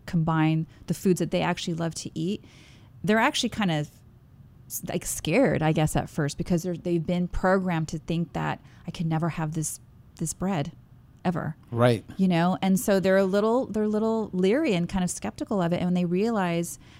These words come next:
Speaker 1: after, you know, even just a few days of doing it, they're just, their mind's blown. They can't believe it. And, um, and like I said, um, like, actually with the client that I was talking about earlier, she's,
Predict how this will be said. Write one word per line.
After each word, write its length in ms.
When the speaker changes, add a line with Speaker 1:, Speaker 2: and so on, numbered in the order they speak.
Speaker 1:
after, 440
you 80
know, 200
even 220
just 160
a 60
few 180
days 480
of 160
doing 240
it, 160
they're 140
just, 200
their 100
mind's 320
blown. 400
They 80
can't 220
believe 400
it. 180
And, 260
um, 500
and 200
like 160
I 80
said, 380
um, 360
like, 180
actually 340
with 160
the 200
client 300
that 100
I 80
was 160
talking 300
about 160
earlier, 260
she's, 580